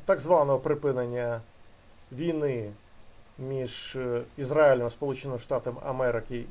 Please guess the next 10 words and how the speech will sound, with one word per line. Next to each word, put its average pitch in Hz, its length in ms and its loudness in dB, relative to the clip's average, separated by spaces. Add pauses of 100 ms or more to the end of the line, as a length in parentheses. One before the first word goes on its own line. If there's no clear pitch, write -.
і - 20 -8
Іраном, 156 680 -2 (2500)
Трамп 190 360 4 (1080)
викликав 175 540 -2
до 170 80 2
себе 123 880 2 (1120)
ізраїльського 131 580 0
прем'єра. 123 460 -4 (2500)
І 208 220 -6
одночасно 156 1040 -2